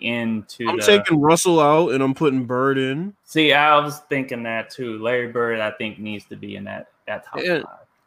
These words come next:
Speaker 2: and to be honest, Wilt and Matt, well, I mean,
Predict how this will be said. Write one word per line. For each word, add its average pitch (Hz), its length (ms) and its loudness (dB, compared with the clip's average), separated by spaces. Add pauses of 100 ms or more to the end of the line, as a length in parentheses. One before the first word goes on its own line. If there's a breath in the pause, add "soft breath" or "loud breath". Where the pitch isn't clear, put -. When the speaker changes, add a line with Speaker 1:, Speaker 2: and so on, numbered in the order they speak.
Speaker 2:
and 156 220 0
to 156 120 -2
be 143 240 0
honest, 165 680 -2 (2250)
Wilt 190 560 4
and 170 240 4
Matt, 196 360 2 (680 soft breath)
well, 190 200 -4
I 247 60 4
mean, 254 480 4